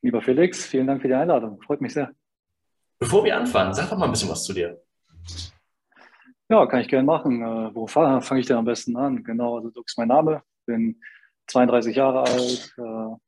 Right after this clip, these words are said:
Speaker 1: war viele Jahre, ja, in der, in der, in der Bankenszene mit drin, war zwölf Jahre bei der Commerzbank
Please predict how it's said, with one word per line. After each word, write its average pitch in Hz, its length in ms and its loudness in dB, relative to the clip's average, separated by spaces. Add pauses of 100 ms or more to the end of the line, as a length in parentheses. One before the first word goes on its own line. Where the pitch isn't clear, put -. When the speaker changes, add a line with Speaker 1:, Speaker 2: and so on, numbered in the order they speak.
(300)
Speaker 1:
war 120 140 0
viele 175 260 2
Jahre, 135 500 4
ja, 123 300 -2 (140)
in 120 100 -4
der, 117 300 -4
in 120 100 -4
der, 120 220 -6
in 127 60 -4
der 120 60 -2
Bankenszene 139 480 -4
mit 131 160 0
drin, 127 120 2
war 117 100 -2
zwölf 120 220 -4
Jahre 117 160 0
bei 110 80 -4
der 110 80 -6
Commerzbank 127 580 -2